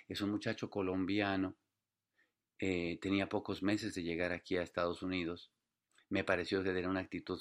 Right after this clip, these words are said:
fenomenal, saludaba a toda la gente. Estaba delgadito, venía,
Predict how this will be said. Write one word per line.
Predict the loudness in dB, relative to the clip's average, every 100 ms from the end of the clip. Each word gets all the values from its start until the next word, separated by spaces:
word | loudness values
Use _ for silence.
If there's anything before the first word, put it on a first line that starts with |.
| -2
fenomenal, | 0 2 0 0 0 0
saludaba | -2 0 2 0
a | 0
toda | 0 0
la | 0
gente. | -2 -2 -2 -6 -12 _ _ _ _ _ _ _ _ _ _ _
Estaba | -10 -6 -2 0 0
delgadito, | 0 -2 0 0 0 -4
venía, | -2 -2 0 0